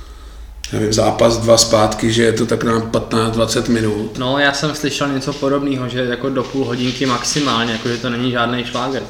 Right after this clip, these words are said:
Speaker 1: No,
Speaker 2: O to víc jsem byl vlastně překvapený, že Pulky v základu vůbec nastoupil, jako kdyby šel na, na hřiště, já nevím, kolem šedesáté minuty, tak si člověk řekne, jo, tak asi to není úplně OK, ale tím, že šel v základu,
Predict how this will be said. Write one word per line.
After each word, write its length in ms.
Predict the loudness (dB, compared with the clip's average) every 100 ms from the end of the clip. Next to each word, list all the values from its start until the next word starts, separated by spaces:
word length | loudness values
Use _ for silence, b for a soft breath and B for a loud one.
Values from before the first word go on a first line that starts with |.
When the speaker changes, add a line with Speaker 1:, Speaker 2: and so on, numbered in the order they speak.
| B B B B B B -20 -20 -20 -20 -8
Speaker 1:
No, 80 | 2
Speaker 2:
O 60 | 6
to 140 | 10
víc 160 | 10 10
jsem 120 | 8
byl 80 | 8
vlastně 260 | 8 4 2
překvapený, 460 | 4 2 4 2
že 80 | 2
Pulky 220 | 2 2
v 40 | 4
základu 280 | 4 4
vůbec 180 | 4 4
nastoupil, 440 | 0 2 2 4 0
jako 220 | 0 0
kdyby 240 | 0 0
šel 240 | 0 0 0
na, 200 | -2 -2
na 100 | -2
hřiště, 260 | -2 0
já 80 | 2
nevím, 140 | 2 2
kolem 160 | 0
šedesáté 500 | 0 -2 0 0 0
minuty, 320 | 0 0 0
tak 140 | -2 -4
si 100 | -2
člověk 240 | 0 0
řekne, 200 | 0 -2
jo, 180 | -2 -2
tak 160 | -4 -6
asi 180 | -6 -4
to 120 | -2
není 160 | -2
úplně 300 | -2 -2 -2
OK, 200 | -4 -2
ale 220 | 0 0 0
tím, 160 | -2
že 80 | -2
šel 160 | 0 2
v 20 |
základu, 480 | 2 2 2 2